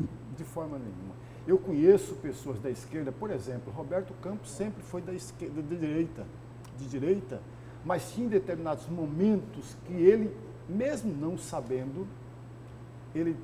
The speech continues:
saía fora do rol da direita. Norberto Bobbio sempre foi alguém de, de direita e ele fez um livrinho simplesmente extraordinário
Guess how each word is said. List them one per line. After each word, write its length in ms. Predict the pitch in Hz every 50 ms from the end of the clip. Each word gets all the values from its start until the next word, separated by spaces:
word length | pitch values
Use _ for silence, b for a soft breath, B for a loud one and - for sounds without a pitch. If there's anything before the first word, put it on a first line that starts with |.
| - - - - -
saía 560 | - - - 180 151 151 170 214 240 233 180
fora 560 | - - - 160 147 143 147 151 160 170 175 - - - - - - - - 139 147
do 140 | 165 233 220
rol 680 | - - - 120 180 202 214 214 208 185 156 143 131 117
da 100 | 110 123
direita. 380 | 113 101 110 101 98 95 - - - - - - - - - - - - - - -
Norberto 640 | 165 208 220 202 156 123 131 135 127 113 - -
Bobbio 540 | 110 95 101 123 156 175 185 143 120 113 107
sempre 440 | - - - - 254 285 - - 202
foi 280 | - - - 190 190 185
alguém 480 | 151 123 104 95 127 170 208 233 233
de, 140 | 190 208 226 196 - - - - - 165
de 80 | 139 208
direita 600 | 185 202 190 165 180 196 208 190 - - - 180 - - - - - - - - - - - - - -
e 120 | 180 185
ele 160 | 214 233 233
fez 340 | - - - 165 151 143 -
um 80 | 160 160
livrinho 600 | 156 147 131 - - - 185 220 202 165 123 104 - - - -
simplesmente 880 | - - - - 285 285 - 202 156 107 113 165 208 226 220 - - 190
extraordinário 920 | 202 208 208 - - 202 202 196 202 196 202 214 185 165 160 165 165